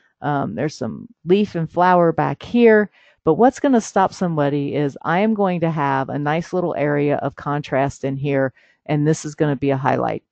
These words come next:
So that, and the highlight's gonna direct our eye back down. Um, so this, these petals, you know, there may be a petal that comes out this way a little bit, a little bit this way, and then one that comes down this way. That's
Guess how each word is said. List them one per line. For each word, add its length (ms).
So 400
that, 320
and 140
the 80
highlight's 640
gonna 180
direct 400
our 160
eye 460
back 500
down. 380
Um, 320
so 200
this, 300
these 300
petals, 480
you 80
know, 60
there 80
may 120
be 100
a 40
petal 240
that 100
comes 220
out 180
this 200
way 80
a 20
little 140
bit, 160
a 40
little 140
bit 260
this 220
way, 180
and 80
then 140
one 220
that 180
comes 260
down 540
this 220
way. 140
That's 220